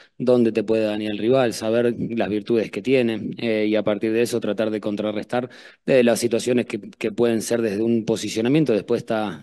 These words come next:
la acción individual, y en la acción individual hay errores y virtudes.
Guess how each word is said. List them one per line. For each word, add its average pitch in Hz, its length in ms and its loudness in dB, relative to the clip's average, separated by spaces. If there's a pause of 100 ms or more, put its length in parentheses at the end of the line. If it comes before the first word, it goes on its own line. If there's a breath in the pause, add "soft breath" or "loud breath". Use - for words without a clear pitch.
la 107 180 -4
acción 110 380 -4
individual, 107 880 2 (360 soft breath)
y 113 100 -4
en 110 60 0
la 113 60 0
acción 120 260 -4
individual 123 680 4
hay 113 220 -2
errores 123 340 2
y 117 60 0
virtudes. 110 600 -2